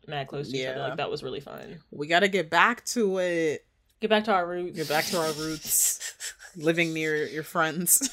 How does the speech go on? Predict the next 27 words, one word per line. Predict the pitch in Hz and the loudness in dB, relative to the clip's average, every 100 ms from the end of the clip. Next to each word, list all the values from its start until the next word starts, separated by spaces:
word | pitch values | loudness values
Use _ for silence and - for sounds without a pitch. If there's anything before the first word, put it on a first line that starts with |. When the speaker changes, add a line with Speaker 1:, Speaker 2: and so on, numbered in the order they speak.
| - | -2
Speaker 2:
<laughs> | |
Speaker 1:
Living | 220 240 262 254 | 2 4 6 6
near | 233 | 8
your | 220 | 8
friends, | 214 202 190 202 214 233 - - | 6 2 2 0 -2 -8 -20 0
but | 208 | 4
not | 214 214 | 6 6
in | 233 | 6
an | 214 | 4
apartment. | 196 190 185 170 | 4 0 0 0
Like, | 196 196 | 0 4
if | 214 | 8
I | 214 | 8
did | 202 190 185 208 | 6 2 6 8
it | 220 | 8
again, | 214 175 165 170 196 220 175 | 6 2 -2 -2 -2 -2 -2
I | 180 | -2
would | |
want, | 180 180 | -2 -4
like, | 190 | -4
a | 185 | -4
townhouse | - 160 170 170 - | -4 -4 -2 -4 -6
with | - | -6
a | |
little | 170 151 | -6 -6
tiny | 165 165 | -8 -8
backyard. | 160 147 - 156 160 175 | -4 -4 -2 -4 -4 -8